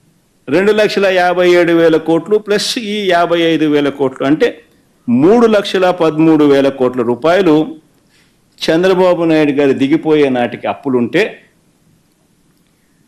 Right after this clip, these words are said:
మా ప్రభుత్వం వచ్చేసరికి, ఎన్నికమ్మా, మా ప్రభుత్వం వచ్చేసరికి ఆ అప్పులు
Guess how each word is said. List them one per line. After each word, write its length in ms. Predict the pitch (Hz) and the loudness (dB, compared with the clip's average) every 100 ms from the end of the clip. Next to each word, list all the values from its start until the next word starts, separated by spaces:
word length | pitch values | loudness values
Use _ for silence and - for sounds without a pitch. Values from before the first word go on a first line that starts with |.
| _ _ _ _ _ _ _ _ _ - | _ _ _ _ _ _ _ _ _ -12
మా 380 | 110 113 165 202 | -6 0 0 0
ప్రభుత్వం 520 | 202 202 226 226 214 | 0 0 0 0 0
వచ్చేసరికి, 680 | 196 196 - 160 151 135 - - _ _ _ _ _ _ _ _ _ _ _ _ - | 0 -2 0 -2 -2 -8 -10 -20 _ _ _ _ _ _ _ _ _ _ _ _ -6
ఎన్నికమ్మా, 500 | 170 180 185 190 240 | -4 -2 -4 -4 -6
మా 200 | 165 175 | -2 -2
ప్రభుత్వం 480 | 180 185 196 202 185 | 0 0 0 0 -2
వచ్చేసరికి 720 | 180 165 165 147 - - - - _ _ _ _ _ _ _ - | 0 -2 -2 -2 -2 -6 -8 -20 _ _ _ _ _ _ _ -2
ఆ 200 | 165 175 | 0 2
అప్పులు 560 | 180 - 233 185 190 | 0 0 2 4 2